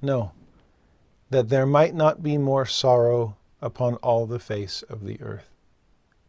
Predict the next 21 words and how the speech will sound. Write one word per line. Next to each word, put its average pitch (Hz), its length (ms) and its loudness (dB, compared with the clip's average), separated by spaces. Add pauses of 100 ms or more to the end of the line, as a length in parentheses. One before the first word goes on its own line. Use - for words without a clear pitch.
(180)
That's 160 420 -6
an 147 100 -2
interesting 127 640 -6
goal 104 520 -8 (200)
on 117 100 -8
the 110 60 -4
part 113 200 -4
of 101 100 -6
Alma. 104 340 -10 (500)
"I 127 100 -4
just 151 400 2
want 151 260 2
to 160 140 0
eliminate 127 580 -2 (300)
sorrow 131 640 0 (640)
from 160 340 -2
the 135 80 -4
source, - 760 -4 (560)
which 135 240 -6
is 135 100 -2
sin." 143 440 -4